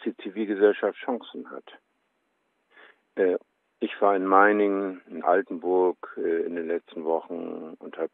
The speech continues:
mit, äh, verschiedenen Leuten und auch Akteuren, ak-,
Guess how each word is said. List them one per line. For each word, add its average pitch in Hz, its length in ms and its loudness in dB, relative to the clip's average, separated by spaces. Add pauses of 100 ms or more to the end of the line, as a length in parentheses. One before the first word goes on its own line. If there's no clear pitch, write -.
mit, 78 260 -8 (280)
äh, 76 280 -2 (180)
verschiedenen 82 520 -8
Leuten 73 420 -6
und 80 220 -8
auch - 220 -16
Akteuren, 87 840 -4
ak-, - 160 -16